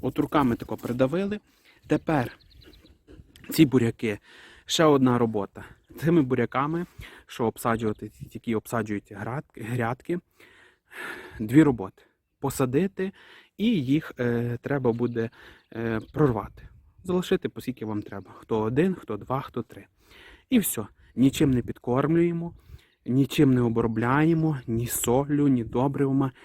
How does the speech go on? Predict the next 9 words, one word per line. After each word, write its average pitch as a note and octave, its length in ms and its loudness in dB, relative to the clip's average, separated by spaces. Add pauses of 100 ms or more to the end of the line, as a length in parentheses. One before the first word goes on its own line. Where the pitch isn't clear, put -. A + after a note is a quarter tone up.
(260)
І C#3+ 120 2
буряки B2 600 2 (560)
прекрасно C3 840 4
ростуть. - 440 -10 (440)
На C3 120 2
відео D#3+ 320 4
можна B2 280 2
було G#2 260 -6
бачити. - 460 -20